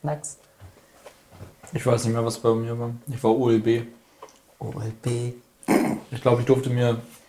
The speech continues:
Speaker 2: ein Treckerbild au-, angucken oder so. Ich weiß es echt nicht mehr.
Speaker 1: Das ist echt diese Bank ist eine Frechheit. Also meine Mama ist da tatsächlich auch noch, glaub ich. Und das ist immer, wenn ich mit der irgendwo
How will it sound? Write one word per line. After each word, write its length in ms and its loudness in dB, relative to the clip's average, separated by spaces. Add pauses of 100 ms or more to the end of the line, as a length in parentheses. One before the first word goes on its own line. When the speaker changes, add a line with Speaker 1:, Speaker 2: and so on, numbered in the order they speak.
(260)
Speaker 2:
ein 160 -2
Treckerbild 680 4
au-, 300 2
angucken 440 2
oder 100 8
so. 360 6
Ich 140 0
weiß 160 6
es 140 4
echt 220 4
nicht 120 -4
mehr. 160 2 (200)
Speaker 1:
Das 200 2
ist 140 -4
echt 260 4
diese 220 0
Bank 260 4
ist 120 0
eine 140 6
Frechheit. 640 4
Also 180 2
meine 160 6
Mama 240 6
ist 120 2
da 80 4
tatsächlich 500 0
auch 180 4
noch, 240 2 (460)
glaub 240 2
ich. 140 2 (1300)
Und 300 4
das 180 6
ist 200 0 (400)
immer, 220 8
wenn 100 2
ich 120 -2
mit 140 -2
der 160 8
irgendwo 240 8